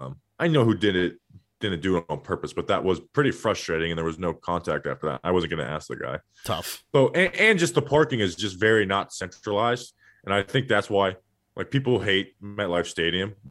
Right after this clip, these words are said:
Speaker 1: But if you're an old man, like, if you have an old man brain, MetLife Stadium is great because the park, like, the parking, like, that's the best thing
Speaker 2: Yeah.
Speaker 1: about MetLife Stadium. Um, and getting out of the stadium. Like, it takes you thir-, almost thirty minutes to get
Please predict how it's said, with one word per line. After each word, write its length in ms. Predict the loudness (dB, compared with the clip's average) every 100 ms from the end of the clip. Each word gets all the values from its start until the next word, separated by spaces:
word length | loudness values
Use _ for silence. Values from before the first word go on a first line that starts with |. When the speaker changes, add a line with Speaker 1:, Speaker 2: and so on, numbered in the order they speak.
| -4
Speaker 1:
But 80 | -2
if 100 | 2
you're 140 | 2
an 100 | 2
old 260 | 0 0 0
man, 440 | -2 -2 -4 -6 -8
like, 180 | -6 -4
if 120 | 0
you 60 |
have 100 | 2
an 60 | 2
old 240 | 2 2
man 320 | 2 0 -2 -2
brain, 220 | -4 -2
MetLife 580 | -2 -2 -4 _ -10 -10 -12
Stadium 420 | -4 -2 -2 -8
is 100 | -8
great 360 | -2 0 -2
because 300 | -6 -2 -2
the 80 | -4
park, 320 | -4 -2 -2 -6
like, 180 | -8 -6
the 60 |
parking, 340 | 2 2 2 -4 _ _ _
like, 100 | -4 -2
that's 140 | 0
the 100 | 0
best 260 | 2 2 2
thing 120 | 0
Speaker 2:
Yeah. 40 |
Speaker 1:
about 220 | 2 0
MetLife 240 | -2 -4 -6
Stadium. 440 | -2 -2 -2 -6 -10 _ -20 -20 _ _ -4
Um, 300 | 0 0 -4 _ _ 0
and 220 | 2 4
getting 240 | 4 4
out 140 | 4 4
of 60 |
the 60 | 2
stadium. 360 | 0 -2 -2 -2
Like, 140 | -2
it 100 | 0
takes 220 | 2 0
you 100 | -2 -2
thir-, 140 | -2 -2
almost 300 | -2 -2 -2
thirty 160 | -2
minutes 160 | -2 -4
to 60 | -4
get 200 | -6